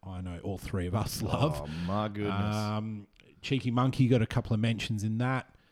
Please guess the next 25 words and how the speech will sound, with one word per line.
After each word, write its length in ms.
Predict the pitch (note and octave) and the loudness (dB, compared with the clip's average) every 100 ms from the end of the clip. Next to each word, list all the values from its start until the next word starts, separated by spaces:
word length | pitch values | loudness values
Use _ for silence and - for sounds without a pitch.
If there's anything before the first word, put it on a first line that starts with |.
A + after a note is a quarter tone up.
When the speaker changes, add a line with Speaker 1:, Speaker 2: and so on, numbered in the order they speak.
| _ _ - | _ _ -12
Speaker 1:
Uh, 60 | G#2 | -6
I 720 | G2+ G2+ G2 G2+ G2+ G2 - | -4 -4 -2 -2 -4 -6 -6
can't 180 | - C3 | -4 -4
remember 240 | G2 A2+ F#2 | -4 -6 -6
who 140 | F#2 | -6
else. 360 | F#2+ B2+ - - - - - _ - | -6 -6 -8 -14 -16 -18 -20 _ 0
But, 260 | B2 G2+ - - - | 0 0 -6 -20 -2
you 100 | G#3 | 6
know, 240 | D#3+ C#3 C3 - | 8 8 4 -2
so 160 | - D3 | 4 6
W 340 | C3 E3 D3 C3 | 8 8 8 8
A 100 | B2 | 6
got 180 | A#2 | 4
some 100 | - | 2
good 140 | G#2+ G2+ | 4 4
representation. 880 | G2+ - - F#2 - F2+ F2+ F2+ - | 2 0 0 0 0 -2 -2 -6 -2
Colonial 400 | - B2+ B2 A#2+ | 6 8 8 8
was 120 | G#2+ | 6
in 120 | A2 G2+ | 4 2
there. 320 | G2 G2+ G2+ - - - - _ - | 2 2 0 -6 -20 -20 -20 _ -12
Um, 720 | F2+ F2+ F2 E2+ E2+ E2+ F2 F2+ - _ _ _ | -6 -4 -4 -4 -6 -10 -16 -20 -20 _ _ _
Gage 400 | C3 A#2 A2 - | 2 4 4 0
was 160 | G2 G2+ | -4 -4
in 160 | F#2 | -4
there. 340 | F#2 F2+ F2+ | -4 -4 -4